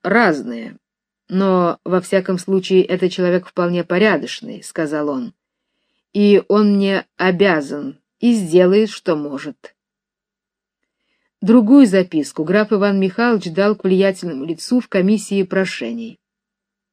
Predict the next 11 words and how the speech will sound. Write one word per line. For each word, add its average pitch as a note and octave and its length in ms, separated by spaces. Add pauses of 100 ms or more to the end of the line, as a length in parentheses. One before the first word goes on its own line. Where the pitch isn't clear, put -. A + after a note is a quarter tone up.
(760)
Дело A3 520
Федосьи G#3 600
Бирюковой, F#3 760 (340)
как F#3 240
его F3+ 160
рассказал E3+ 480
ему E3+ 240
Нехлюдов, F3+ 680 (440)
очень G3+ 420
заинтересовало G3+ 880
его. A#2+ 340